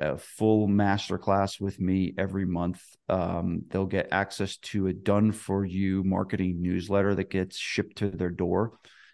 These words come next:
um, every eight weeks. Uh, there's a monster vault of marketing information in there.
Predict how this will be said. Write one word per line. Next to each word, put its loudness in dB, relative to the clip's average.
um, 2
every -2
eight -4
weeks. -6
Uh, 0
there's -2
a 0
monster 4
vault 2
of -2
marketing 0
information -2
in 0
there. 2